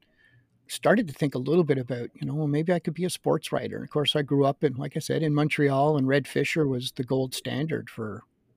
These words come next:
hockey journalists in, in the National Hockey League. So, you know, not a multi-platform world at that point. There was the Montreal Star and the Montreal Gazette in terms of the newspapers, and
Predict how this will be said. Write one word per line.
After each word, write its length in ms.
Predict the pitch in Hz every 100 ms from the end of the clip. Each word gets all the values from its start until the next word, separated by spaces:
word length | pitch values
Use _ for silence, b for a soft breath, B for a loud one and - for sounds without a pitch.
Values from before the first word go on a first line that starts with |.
| _ _
hockey 340 | 139 135 -
journalists 680 | 123 123 160 151 113 - -
in, 260 | 127 107 - _ _
in 140 | 139
the 80 | 131
National 420 | 131 127 - 131
Hockey 340 | 123 131 - 156
League. 300 | 127 113 -
So, 460 | - 131 123 117 - _
you 140 | 143 127
know, 280 | 120 113 104 - _ _ _ _ _ _ _ _ _ -
not 420 | 147 147 143 147 -
a 400 | 139 135 123 - B B B B B B -
multi-platform 1300 | 147 147 - 160 - 151 147 - 156 151 151 143
world 540 | 139 147 170 156 135 - _
at 140 | 147 135
that 200 | 147 190
point. 360 | 147 147 - -
There 160 | 143
was 180 | 143 135
the 100 | 139
Montreal 440 | 147 151 156 143
Star 400 | 135 - 143 160
and 100 | 156
the 60 | 139
Montreal 480 | 143 147 151 139 147
Gazette 400 | 139 135 156 -
in 100 | 143
terms 280 | 131 139 143
of 120 | 131
the 60 | 131
newspapers, 720 | 135 156 - 139 127 151 156
and 200 | 131 120